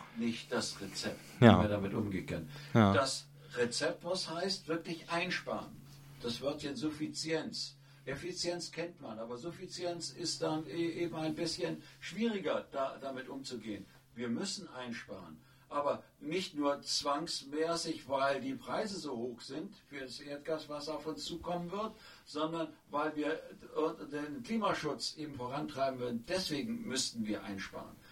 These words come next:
Speaker 1: Das ist der Grund. Nicht
Speaker 2: Genau.
Speaker 1: durch die höheren Preise.
Speaker 2: Ja.
Speaker 1: Wenn man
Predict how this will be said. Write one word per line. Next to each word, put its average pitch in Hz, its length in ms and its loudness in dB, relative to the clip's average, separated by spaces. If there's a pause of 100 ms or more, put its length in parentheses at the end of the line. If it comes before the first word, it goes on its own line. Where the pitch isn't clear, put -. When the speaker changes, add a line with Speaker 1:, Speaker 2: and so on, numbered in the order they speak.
(140)
Speaker 1:
Das - 220 0
ist - 180 -8
der 95 120 -8
Grund. 80 340 -14 (240)
Nicht 175 340 -4
Speaker 2:
Genau. 107 240 10
Speaker 1:
durch 92 140 2
die - 120 -8
höheren 151 220 0
Preise. 143 320 -2
Speaker 2:
Ja. 98 180 4 (640)
Speaker 1:
Wenn 139 140 0
man 151 260 2